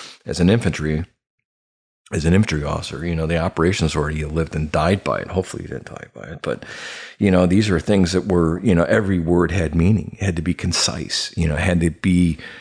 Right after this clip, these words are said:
you know, the intent had to be, um, <clears throat> loose enough, if you will,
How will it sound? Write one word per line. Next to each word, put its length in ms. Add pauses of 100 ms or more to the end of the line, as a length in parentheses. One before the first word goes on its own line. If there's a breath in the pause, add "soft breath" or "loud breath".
(140 loud breath)
you 140
know, 280
the 180
intent 420
had 280
to 60
be, 560
um, 540 (160)
<clears throat> 400 (720 loud breath)
loose 440
enough, 540
if 260
you 140
will, 340